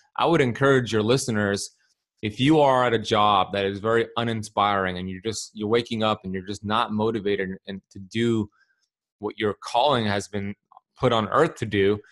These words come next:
you know, it's, there's gonna be some work and there's gonna be some decisions on your end. You know, I'm not saying to just quit your job and, and not get into income, but I would say start pursuing something that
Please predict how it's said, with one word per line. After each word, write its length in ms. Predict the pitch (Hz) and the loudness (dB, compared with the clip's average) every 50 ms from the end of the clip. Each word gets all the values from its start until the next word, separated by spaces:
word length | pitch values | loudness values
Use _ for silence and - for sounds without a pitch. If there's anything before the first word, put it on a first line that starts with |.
| _ _ _ _ _ _ _ _ _ _ _ _ _ _ _ _ _ _ - - | _ _ _ _ _ _ _ _ _ _ _ _ _ _ _ _ _ _ -16 -6
you 140 | 113 123 127 | -2 0 2
know, 180 | 127 123 120 | 2 4 4
it's, 160 | 123 131 - - - 156 - | 2 2 0 -2 -4 -4 -2
there's 160 | 131 131 120 | -2 0 2
gonna 140 | 139 147 147 | 2 2 2
be 140 | 139 160 | 2 0
some 220 | 151 - 147 123 117 | 0 2 0 2 4
work 260 | 123 151 190 185 - | 4 4 4 2 2
and 80 | 131 120 | 0 0
there's 100 | 117 117 | 0 0
gonna 100 | 135 135 | 0 -2
be 60 | 131 | -2
some 220 | 127 - 127 110 104 | -2 -2 -2 -2 -2
decisions 420 | 113 107 - 165 170 160 143 120 | -2 0 0 0 2 2 2 2
on 160 | 123 117 113 | 2 2 2
your 180 | 110 123 160 160 | 2 2 2 2
end. 300 | 131 120 110 107 104 101 | 2 0 0 0 0 0
You 80 | 107 | 0
know, 100 | 104 117 | 0 0
I'm 100 | 117 123 | 2 2
not 140 | 143 147 143 | 2 0 0
saying 200 | 139 - 147 135 | 0 0 0 0
to 80 | 117 101 | 0 -2
just 220 | 117 110 107 - | -4 -4 -4 -2
quit 140 | - - 123 | -2 0 0
your 120 | 113 117 | 0 0
job 360 | 107 110 117 120 131 135 107 113 | 0 2 2 4 2 2 2 0
and, 220 | 110 104 104 - | -2 -2 -4 -4
and 100 | 107 110 | -4 -2
not 220 | 110 117 117 - | -2 -2 -2 -2
get 140 | - 113 107 | -4 -4 -2
into 160 | 107 104 90 | -2 -4 -4
income, 420 | 87 110 135 165 156 - 117 101 98 | -4 -4 -4 -2 -2 -2 -2 -2 0
but 100 | 104 110 | 0 0
I 60 | 117 | 2
would 160 | 123 127 120 | 0 0 0
say 220 | - 139 127 120 117 | 0 2 2 2 2
start 320 | - - 139 135 131 - | 0 0 -2 -2 -2 -4
pursuing 580 | - 123 107 - - - 143 156 165 156 131 - | -4 -4 -4 -4 -2 0 0 2 2 0 -2 -2
something 520 | - 120 113 107 98 - 107 104 104 101 | -2 -2 -2 -2 -2 -2 -2 -2 -2 -2
that 120 | 104 90 | -4 -4